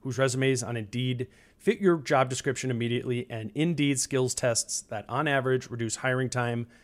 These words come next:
by twenty-seven percent. You can choose from more than one hundred and thirty-six skills tests, then add your must-have requirements so you only pay for the applications that meet them. According to Talent Nest, Indeed delivers four times more hires than all other job sites combined.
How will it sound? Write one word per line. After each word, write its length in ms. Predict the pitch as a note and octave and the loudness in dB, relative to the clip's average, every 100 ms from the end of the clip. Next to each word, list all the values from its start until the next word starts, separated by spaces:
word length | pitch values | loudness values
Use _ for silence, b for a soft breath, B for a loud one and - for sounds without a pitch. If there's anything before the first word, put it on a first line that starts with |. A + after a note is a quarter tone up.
| B | B
by 120 | G#2+ | -6
twenty-seven 480 | A2 A#2+ A2 A#2 G#2 | -4 -4 -2 -2 -4
percent. 420 | G#2 G2+ - - - b b b b - | -6 -8 -8 -12 -20 b b b b -16
You 100 | B2+ | -10
can 120 | B2+ | -8
choose 320 | - C#3+ C#3 | -2 0 0
from 160 | - G#2+ | -4 -4
more 260 | G#2+ B2 A#2 | 0 0 0
than 200 | G#2+ G#2 | -4 -2
one 140 | C3+ | 0
hundred 280 | D#3 D#3 D#3 | 0 -2 -2
and 100 | B2+ | -2
thirty-six 440 | B2+ C#3 C#3 E3 - | -2 -2 -2 -4 -2
skills 280 | - C3+ - | -2 -2 0
tests, 520 | C3 B2+ - - - b b | 0 0 -4 -8 -10 b b
then 140 | G#2+ A2+ | -8 -2
add 180 | A#2+ | -2
your 100 | G#2 | -2
must-have 420 | G#2 B2+ D3 D#3+ D#3+ | -2 0 0 0 0
requirements 520 | - C3 B2 B2+ B2 | 2 2 4 2 0
so 140 | - | -4
you 140 | A2+ - | -6 -2
only 220 | C#3 E3 | 0 0
pay 220 | D3+ C#3 | 0 0
for 120 | B2+ A#2+ | 0 -4
the 120 | A#2 | -4
applications 880 | A#2 A#2+ - A2 - G#2+ G#2+ - b b b | -4 -6 -8 -8 -6 -8 -8 -12 b b b
that 160 | A2+ G#2 | -10 -10
meet 180 | - - | -12 -16
them. 140 | - _ _ b b b - | -20 _ _ b b b -16
According 340 | B2 D3 C#3 | 2 2 4
to 60 | A#2+ | 0
Talent 360 | - E3+ E3 | 2 2 2
Nest, 260 | E3+ E3+ - - | 0 0 -2 -4
Indeed 560 | B2+ A2 C#3 D#3+ C3+ | -4 -2 -2 -2 -2
delivers 480 | C3+ B2+ B2 B2+ A#2+ | -2 0 2 0 0
four 260 | - C#3+ D3+ | -2 0 0
times 340 | C#3+ C3 B2 | -2 -2 -2
more 200 | A#2+ A#2+ | 0 0
hires 500 | A#2 A2+ A#2 A2+ - b b b | 0 -2 -2 -4 -8 b b b
than 160 | G#2+ - | -10 2
all 340 | B2+ C3+ A#2+ | 4 6 4
other 160 | B2+ A2 | 2 0
job 300 | A2+ A2 - | 0 0 -2
sites 280 | A2+ A2 | -2 -4
combined. 520 | - G#2+ - - - | -6 -8 -10 -14 -20